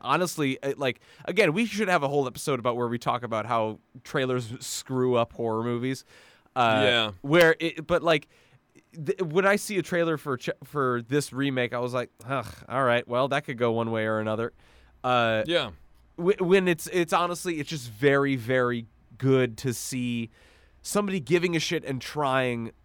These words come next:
Speaker 1: uh, something new and exciting with a property like Child's Play, because for something that's been, uh, beaten to the ground and,
Speaker 2: Oh, yeah.
Speaker 1: you know, ruined more or less by its own set of sequels,
Speaker 2: Well,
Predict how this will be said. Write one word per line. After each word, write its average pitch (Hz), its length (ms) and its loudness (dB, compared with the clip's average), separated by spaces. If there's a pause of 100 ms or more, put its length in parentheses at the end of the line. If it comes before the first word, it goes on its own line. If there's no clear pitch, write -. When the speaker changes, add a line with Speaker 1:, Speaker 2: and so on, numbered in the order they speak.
(160)
Speaker 1:
uh, 113 180 -6
something 151 480 -2
new 139 220 2
and 120 180 -6
exciting 120 680 -2
with 127 280 -2
a 127 80 -8
property 117 460 -2
like 107 220 -2
Child's 101 400 -6
Play, 98 180 -8
because 113 440 -4 (260)
for 175 500 2
something 208 460 0
that's 175 180 0
been, 147 560 -2 (500)
uh, 123 360 2 (340)
beaten 185 360 4
to 151 120 -6
the 123 100 -2
ground 107 640 -4 (160)
and, 110 360 -4
Speaker 2:
Oh, 107 180 4
yeah. 98 200 2
Speaker 1:
you 123 60 -2
know, 107 140 -2
ruined 117 800 4
more 123 340 2
or 117 60 2
less 113 240 -2
by 117 240 2
its 117 200 0
own 120 520 -2
set 135 240 -2
of 113 120 -4
sequels, 131 340 -6
Speaker 2:
Well, 196 140 4